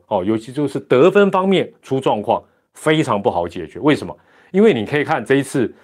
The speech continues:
呃，尤其是狮队的例子算是最明显，就是说他的得分效率变得这么糟糕，他不是单一球员打不好，他也不是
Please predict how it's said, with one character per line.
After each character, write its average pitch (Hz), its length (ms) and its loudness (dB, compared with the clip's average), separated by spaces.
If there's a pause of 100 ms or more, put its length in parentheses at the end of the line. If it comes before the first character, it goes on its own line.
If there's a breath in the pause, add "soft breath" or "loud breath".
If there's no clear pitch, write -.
(120)
呃， 87 500 -10 (180)
尤 120 140 2
其 123 140 -4
是 127 160 -6
狮 156 220 -2
队 147 160 4
的 110 60 0
例 110 180 -2
子 92 100 -10
算 101 180 -2
是 101 80 -8
最 98 160 -2
明 82 220 -8
显， 92 160 -12
就 - 60 -10
是 147 80 -6
说 165 180 -2 (300 loud breath)
他 - 120 -2
的 214 120 2
得 135 160 2
分 160 140 4
效 151 200 2
率 135 340 -2
变 160 180 2
得 117 140 0
这 104 140 -2
么 123 100 -2
糟 101 200 -2
糕， 101 260 -2 (240)
他 175 140 -2
不 156 200 -6
是 160 200 -2
单 151 440 -4
一 156 240 -6
球 92 380 -4
员 90 200 -6
打 - 180 -8
不 101 120 -6
好， 85 220 -8 (420)
他 165 140 0
也 120 160 0
不 113 160 -6
是 143 180 -6